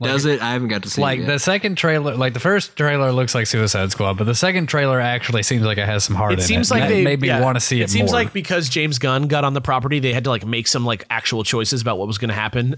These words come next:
Speaker 3: and it, like, m-,
Speaker 2: <laughs>
Speaker 3: it, like, made the movie more focused, uh,
Speaker 2: Yeah.
Speaker 3: to get to, like, the status quo they need for the next Suicide Squad big movie.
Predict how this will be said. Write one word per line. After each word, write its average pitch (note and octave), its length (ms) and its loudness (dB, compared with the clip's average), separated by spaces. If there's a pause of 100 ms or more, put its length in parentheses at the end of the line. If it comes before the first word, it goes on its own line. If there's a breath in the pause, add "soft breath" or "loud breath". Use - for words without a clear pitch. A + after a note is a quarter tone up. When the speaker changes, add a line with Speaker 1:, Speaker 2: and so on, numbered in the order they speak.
Speaker 3:
and A2+ 120 -2
it, A2 60 -2
like, G#2+ 200 -4
m-, A2+ 180 -2
Speaker 2:
<laughs> - 20 0
Speaker 3:
it, - 400 0
like, E3 160 0
made D#3 180 0
the E3+ 80 0
movie D#3 300 2
more C#3+ 180 2
focused, C#3+ 560 0 (640 loud breath)
uh, D3+ 380 2
Speaker 2:
Yeah. - 80 -8
Speaker 3:
to F3+ 100 -2
get C#3 280 -4
to, D3 120 0
like, B2+ 220 0
the B2 140 0
status A#2+ 340 0
quo C3 160 0
they A#2+ 100 0
need A#2+ 240 -2
for C#3 80 -2
the A2+ 80 -2
next A2 240 -2
Suicide A2+ 400 0
Squad A2+ 300 -2
big A2 160 -2
movie. B2 380 -2